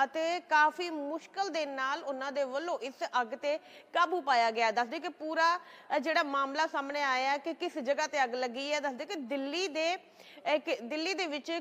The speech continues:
ਕਿਤਾਬਾਂ ਵਾਲੀ ਦੁਕਾਨ ਤੇ ਅੱਗ ਲੱਗੀ ਹੈ, ਜਿਸ ਤੋਂ ਬਾਅਦ ਕਿ ਇੱਕ ਤੋਂ ਵੱਧ, ਯਾਨੀ ਕਿ, ਅ, ਅੱਗ ਜਿਹੜੀ ਆ ਉਹ ਫੈਲਦੀ ਗਈ ਆ।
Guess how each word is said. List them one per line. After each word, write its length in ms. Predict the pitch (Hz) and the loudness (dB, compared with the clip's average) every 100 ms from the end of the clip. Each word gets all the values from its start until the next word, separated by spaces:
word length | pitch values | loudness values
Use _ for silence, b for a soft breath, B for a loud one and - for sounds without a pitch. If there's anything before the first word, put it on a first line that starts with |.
| - | -4
ਕਿਤਾਬਾਂ 440 | 320 294 247 311 | 2 2 4 2
ਵਾਲੀ 220 | 320 330 | 0 -2
ਦੁਕਾਨ 420 | 262 277 269 277 | -4 -2 0 0
ਤੇ 260 | 302 349 277 | -2 0 0
ਅੱਗ 120 | 247 | 2
ਲੱਗੀ 280 | 269 247 294 | 0 -2 -2
ਹੈ, 80 | 381 | -4
ਜਿਸ 140 | 359 | -6
ਤੋਂ 160 | - 349 | -4 0
ਬਾਅਦ 320 | 269 269 311 | 4 4 2
ਕਿ 240 | 302 370 370 B B - | -2 -2 -2 B B -4
ਇੱਕ 240 | - - | -4 -2
ਤੋਂ 180 | 403 392 | -2 2
ਵੱਧ, 220 | 311 294 | 2 4
ਯਾਨੀ 360 | 269 226 269 277 | 2 2 -4 -4
ਕਿ, 240 | 339 349 | -4 -4
ਅ, 400 | 359 - - 294 247 - 233 | -6 -10 0 2 2 0 0
ਅੱਗ 60 | 277 | 2
ਜਿਹੜੀ 380 | 349 359 359 359 | 0 0 0 0
ਆ 80 | - | 2
ਉਹ 100 | 285 | 0
ਫੈਲਦੀ 500 | - 269 247 277 339 | 2 4 4 2 -2
ਗਈ 180 | 349 | -2
ਆ। 80 | 339 | 0